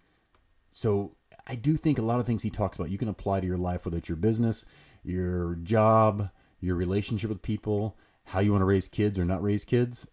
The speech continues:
Just so many things you can draw from this. So try to do that. That's what I really do when I read any book.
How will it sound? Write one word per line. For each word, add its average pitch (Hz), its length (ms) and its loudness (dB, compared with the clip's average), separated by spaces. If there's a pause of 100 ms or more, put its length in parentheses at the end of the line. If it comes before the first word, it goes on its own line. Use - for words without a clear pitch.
(420)
Just 120 340 -6
so 160 120 2
many 156 120 2
things 120 220 0
you 101 60 -2
can 95 100 0
draw 95 220 2
from 87 160 -4
this. 82 100 -6
So 98 80 -4
try - 160 -4
to 120 80 -2
do 90 160 -2
that. 78 180 -4
That's - 200 -8
what 117 100 0
I 104 40 2
really 98 300 2
do 92 140 0
when 87 120 -2
I 85 40 -2
read 87 220 -2 (100)
any 120 180 4
book. 90 320 -4